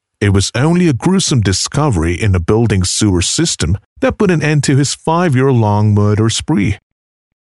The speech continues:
On the evening of February eighth, nineteen eighty-three, the sky grew increasingly dark. The wind was frigid, and snow had covered the streets in a blanket of white.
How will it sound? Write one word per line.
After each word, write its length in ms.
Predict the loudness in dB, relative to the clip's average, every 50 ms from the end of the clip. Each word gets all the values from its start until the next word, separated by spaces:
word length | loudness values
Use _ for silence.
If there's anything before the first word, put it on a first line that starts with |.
| _ _ _
On 160 | -2 -2 0
the 100 | -2 -2 -4
evening 440 | -2 -2 -2 -2 0 0 0 0 0
of 80 | -2
February 640 | -2 -4 -2 -2 0 0 0 0 0 -2 -2 -4 -4
eighth, 320 | -4 -2 0 0 0 -2 -4 -6 _ _
nineteen 380 | -2 -2 0 0 0 -2 -2 -2 -2
eighty-three, 680 | -2 -2 -2 -4 -4 -4 -4 -2 -2 0 0 -2 -2 -4 -8 _ _ _ _ _
the 80 | -4 -4
sky 380 | -4 -4 -4 -2 0 0 0
grew 240 | -2 0 0 -2 0
increasingly 840 | 0 0 -2 -2 -2 -2 -2 -2 0 0 -2 0 0 0 0 0 0
dark. 460 | -2 -2 -4 -4 -6 -8 -8 -12 -12 -16 _ _ _ _ _
The 80 | -2 -2
wind 400 | 0 0 0 2 2 2 2 2
was 160 | 0 -2 -2
frigid, 500 | -4 -2 -2 -2 -2 -2 -4 -6 -6 -8 -10 _ _ _ _ -4
and 160 | -4 -4 -4
snow 320 | -4 -2 -2 0 2 2
had 180 | 0 0 -2 -4
covered 320 | -4 -2 0 0 0 -2
the 100 | -2 -4
streets 440 | -4 -4 -4 -2 -2 0 0 -2 -2
in 100 | -2 -2
a 80 | -2 -2
blanket 480 | -2 -2 -2 -2 0 -2 -2 0 0
of 80 | 0 0
white. 360 | 0 0 0 -2 -4 -6 -8